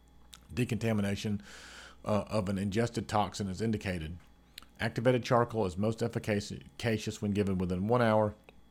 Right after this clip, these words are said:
of ingestion of the toxin. Careful consideration of the contraindications should occur before treatment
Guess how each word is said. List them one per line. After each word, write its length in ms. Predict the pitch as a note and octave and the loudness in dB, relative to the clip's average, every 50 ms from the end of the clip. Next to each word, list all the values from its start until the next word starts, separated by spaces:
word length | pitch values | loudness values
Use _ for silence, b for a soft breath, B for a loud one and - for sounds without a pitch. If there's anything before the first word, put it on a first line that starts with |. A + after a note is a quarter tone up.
| _ _ _ - - - - - | _ _ _ -20 -20 -14 -8 -6
of 120 | G#2 G2+ | -4 -2
ingestion 460 | G#2 F#2+ F2 G#2+ G#2+ G2+ - G#2+ G2+ | -2 0 0 0 0 0 -2 -4 -4
of 80 | F#2+ E2 | -4 -6
the 60 | E2+ | -6
toxin. 500 | - - G#2 F#2+ D#2 - - F2 E2 E2+ B B B B B B B B B B B - | -4 -2 -2 -2 -2 -6 -10 -10 -12 -12 B B B B B B B B B B B 0
Careful 300 | - C#3 C#3+ C#3+ D3+ C3+ | 2 2 2 2 2 0
consideration 640 | C#3+ B2+ - C#3+ C3+ C3 B2+ A#2+ A#2 - - A#2+ | 0 2 4 4 4 6 6 4 4 2 0 -2
of 60 | G#2 G2+ | -2 -2
the 60 | - | -2
contraindications 760 | - A#2+ A2+ - A2+ G#2+ A2+ A2 - B2 A2 G#2+ - G#2+ G2+ | -2 -2 -2 -2 -2 -2 -2 -2 0 -2 -2 -2 -2 -6 -8
should 240 | - - C3 B2 A#2+ | -4 -2 0 0 0
occur 340 | B2 - - A#2 A2 G#2+ G#2+ | -2 -2 -2 0 2 2 2
before 340 | G#2 G2+ - - A2 G2+ | 2 0 -2 -2 -2 -2
treatment 480 | - - - - A2+ G#2+ A2 A2+ G#2 | -2 -2 -4 -2 -2 -2 -2 -4 -4